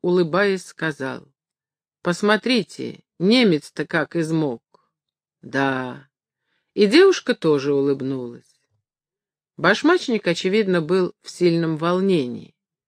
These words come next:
Вымоченные почти белые волосы прилипли к его бледному лицу,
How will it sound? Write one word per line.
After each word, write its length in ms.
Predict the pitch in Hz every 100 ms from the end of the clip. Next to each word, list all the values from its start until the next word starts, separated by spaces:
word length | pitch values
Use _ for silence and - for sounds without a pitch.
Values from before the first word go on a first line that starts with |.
| _ _ _ _
Вымоченные 800 | 131 180 208 185 - 185 180 170
почти 400 | 170 165 - 175
белые 460 | 160 185 180 165
волосы 760 | 151 202 208 185 - 185 170 165
прилипли 600 | - 170 196 247 - 208
к 80 | -
его 420 | 170 156 190 185 -
бледному 600 | 135 165 202 156 139 135
лицу, 480 | 127 - - 247